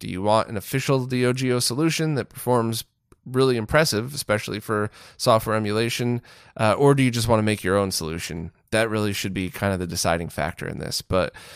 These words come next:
uh, if you do decide to buy it, it, it definitely does not suck. It should be a good time, uh, and you shouldn't have any issues with it other than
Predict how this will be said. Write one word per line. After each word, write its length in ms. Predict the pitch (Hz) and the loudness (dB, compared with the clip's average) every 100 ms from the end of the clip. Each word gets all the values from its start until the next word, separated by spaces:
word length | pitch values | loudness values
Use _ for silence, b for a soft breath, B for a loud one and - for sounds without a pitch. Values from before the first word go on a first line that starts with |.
| B | B
uh, 200 | - 123 131 | 4 4 4
if 80 | |
you 100 | 135 | 4
do 140 | 143 165 | 6 6
decide 340 | 160 156 139 | 6 4 4
to 60 | 143 | 4
buy 200 | 131 127 | 6 6
it, 200 | 131 - | 6 2
it, 220 | - 101 - | -2 -2 -2
it 220 | 110 - | -6 2
definitely 420 | 123 120 131 135 | 2 4 0 -2
does 180 | 123 123 | 0 2
not 240 | 117 117 | 2 2
suck. 400 | - 117 110 - _ | 2 2 2 -4 _
It 260 | - 95 - | -10 -10 -4
should 300 | - 135 123 | 2 2 2
be 120 | 120 | 0
a 60 | 113 | 2
good 180 | 117 | 0
time, 440 | 123 113 113 113 107 B B B - | 2 4 4 4 -2 B B B -4
uh, 300 | 104 98 95 | 0 2 2
and 220 | 117 110 | 0 -2
you 120 | 113 113 | -2 -4
shouldn't 420 | - 147 135 113 | 0 2 2 0
have 180 | 113 113 | 0 0
any 220 | 107 87 | -2 -4
issues 360 | 113 113 101 | -4 -4 -4
with 140 | 101 98 | -4 -2
it 180 | 95 - | -2 0
other 260 | 117 113 107 | -2 0 0
than 360 | 107 107 110 | 0 0 -4